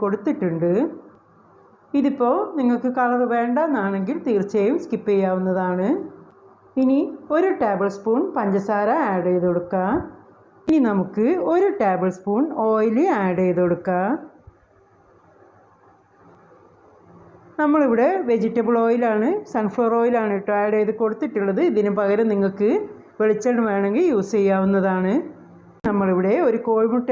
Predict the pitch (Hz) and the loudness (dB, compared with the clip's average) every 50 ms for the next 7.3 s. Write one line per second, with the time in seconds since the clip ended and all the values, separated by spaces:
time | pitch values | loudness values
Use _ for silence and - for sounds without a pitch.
0 | 226 202 180 180 - - 196 196 196 190 190 190 - 156 220 202 190 196 214 226 | 0 0 0 -2 -2 -4 -2 0 0 0 2 2 2 2 0 0 0 0 0 2
1 | 226 330 277 202 190 190 196 254 320 277 208 190 185 170 180 185 185 180 190 185 | 2 2 2 2 2 2 2 2 2 0 0 0 0 0 0 0 2 2 2 0
2 | 175 180 180 - 190 185 185 190 247 349 349 - - - - - - - - _ | 0 0 -2 -2 -2 0 0 0 0 -2 -2 -6 -14 -20 -20 -20 -20 -20 -20 _
3 | _ - - - - - - - _ - - - - - - - - - - - | _ -20 -20 -20 -20 -20 -20 -20 _ -20 -20 -20 -20 -20 -20 -20 -20 -20 -20 -20
4 | - - - - - - - - - - - - - - 285 294 277 277 285 330 | -20 -20 -20 -20 -20 -20 -20 -20 -20 -20 -20 -10 -2 0 2 4 4 4 4 4
5 | 427 - - - - - - - 277 269 277 277 294 285 285 285 285 277 277 233 | 2 -2 -6 -12 -20 -10 -4 0 2 2 4 4 4 4 4 4 4 2 2 2
6 | 339 311 277 247 - - 254 240 247 247 247 247 247 247 208 220 233 247 240 - | 2 2 2 0 0 0 2 2 4 2 4 2 2 2 2 2 0 0 0 -2
7 | 240 - - - 208 | -4 -4 -2 -2 0